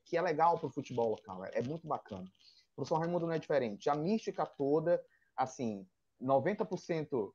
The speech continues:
dos torcedores estão, assim, torcendo um pouco mais pro São Raimundo, justamente pela tradição que o São Raimundo tem,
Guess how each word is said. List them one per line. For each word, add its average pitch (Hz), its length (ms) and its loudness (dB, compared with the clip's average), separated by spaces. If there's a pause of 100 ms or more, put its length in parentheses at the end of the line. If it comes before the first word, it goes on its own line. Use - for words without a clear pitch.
(160)
dos 123 300 -6
torcedores 135 600 0
estão, 143 460 0
assim, 120 280 -2
torcendo 135 400 -4
um 127 40 -6
pouco 175 360 0
mais 139 260 0
pro 139 140 -10
São 131 140 -6
Raimundo, 127 360 -2
justamente 139 420 -8
pela 127 220 -4
tradição 139 640 -4
que 147 80 -8
o - 20 -4
São 123 140 -10
Raimundo 120 360 -4
tem, 139 240 -2